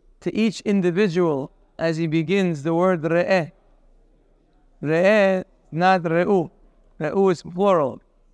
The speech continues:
Re'eh is singular. Sounds like he's giving a very, uh,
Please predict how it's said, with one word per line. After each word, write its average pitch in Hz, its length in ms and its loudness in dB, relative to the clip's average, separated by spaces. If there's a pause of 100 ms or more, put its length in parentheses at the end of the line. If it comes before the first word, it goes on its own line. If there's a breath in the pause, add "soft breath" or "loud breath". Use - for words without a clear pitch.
(140)
Re'eh 226 340 2
is 202 80 -4
singular. 202 580 0 (1600)
Sounds 202 360 0
like 196 160 2
he's 175 160 -2
giving 190 380 2
a 175 80 0
very, 180 500 0
uh, 151 300 -2